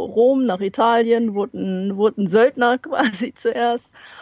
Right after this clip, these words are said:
Und, äh, da hat man das natürlich dann nicht mehr so als kleiner Jungspund mitgekriegt, was der denn da so macht. Aber dann bahnte sich das an, dass... Äh,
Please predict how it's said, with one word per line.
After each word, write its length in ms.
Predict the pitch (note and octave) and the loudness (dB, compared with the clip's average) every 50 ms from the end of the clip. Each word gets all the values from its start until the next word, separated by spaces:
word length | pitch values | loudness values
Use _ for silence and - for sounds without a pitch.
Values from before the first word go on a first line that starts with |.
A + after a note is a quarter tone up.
| - - | -20 -14
Und, 500 | - - G#3 G3 G3 G3+ - F#3+ F#3 - | -8 -6 -4 -4 -2 -4 -4 -6 -6 -6
äh, 400 | - G3+ F#3+ F#3+ G3 F#3+ F#3+ G3 | -4 -2 0 0 0 0 0 -2
da 220 | F#3+ G3 F#3 F3+ | 0 0 2 2
hat 140 | G3 F3+ - | 2 0 -2
man 120 | - G3 F#3 | -2 -4 -4
das 140 | F#3+ - | -4 -4
natürlich 300 | - G3+ - - G3+ G3 | -6 -6 -4 -4 -4 -2
dann 440 | - - G3+ F#3+ G3 G3 G3 G3 - | -2 -2 0 0 0 -2 -2 -2 0
nicht 160 | G#3+ A3+ - | 0 0 2
mehr 140 | - A3+ G#3 | 2 0 2
so 160 | F#3 G3 G3+ | 2 0 0
als 320 | G3+ - F#3+ G3 G3+ - - | 2 2 2 0 0 -4 -6
kleiner 320 | - A3 G3 G3+ G3+ G3+ | -2 0 0 2 2 2
Jungspund 640 | G3+ G3+ G#3 A3 G#3+ - - - - G#3 G3+ - - | 2 2 0 0 -2 -4 -6 -4 -2 -2 0 0 0
mitgekriegt, 560 | A3 - - - G3+ - - A3 G#3+ - - | 0 0 0 -4 -4 -2 0 0 0 2 0
was 160 | G3 G#3 - | -2 -2 0
der 80 | - G3 | -2 -2
denn 180 | F#3+ G3 G3 | 0 0 2
da 140 | F#3+ F3+ F#3+ | 2 2 2
so 120 | F#3+ F#3 | 2 0
macht. 300 | F3+ F3+ G#3 B3 - - | 0 0 0 0 -2 -2
Aber 220 | - G3+ F#3 F#3 F#3 | -2 0 2 2 2
dann 240 | G3 F#3+ G3+ A3 F#3+ | 2 2 2 2 0
bahnte 320 | F#3+ F#3+ G3 A3 G#3+ A#3 | 0 0 0 -2 -4 -4
sich 160 | F#3+ G#3+ G#3 | -4 -4 -4
das 180 | - G#3 F#3+ - | -4 -4 -4 -2
an, 380 | - - F#3+ G3+ G#3 G3+ G#3+ | -2 0 0 0 0 -2 0
dass... 260 | G3+ F#3 F#3+ G3 - - | 2 2 2 0 -2 -4
Äh, 400 | - F#3+ G3 G3 F#3+ F#3+ G3 | -2 -2 0 2 2 0 0